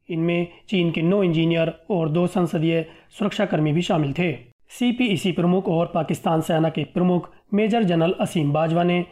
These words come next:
बैठक के बारे में जानकारी दी थी। उन्होंने कहा कि सीपीईसी की सोलह जुलाई को होने वाली बैठक को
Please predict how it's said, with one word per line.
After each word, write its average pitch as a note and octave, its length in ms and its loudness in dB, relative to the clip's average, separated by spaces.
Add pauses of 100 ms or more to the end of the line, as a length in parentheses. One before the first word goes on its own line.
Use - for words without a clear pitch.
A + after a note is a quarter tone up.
(240)
बैठक G3 280 -2
के G3 120 0
बारे D#3 200 2
में F3+ 140 2
जानकारी D3+ 380 0
दी C#3+ 140 0
थी। E3+ 380 -2 (220)
उन्होंने D#3 260 -4
कहा D#3 240 -2
कि G#3 280 0 (160)
सीपीईसी G3+ 640 0
की E3 120 -2
सोलह E3 300 2
जुलाई D#3 280 2
को D#3 120 -2
होने D#3+ 200 2
वाली D3+ 220 2
बैठक F3 340 0
को F#3+ 280 -2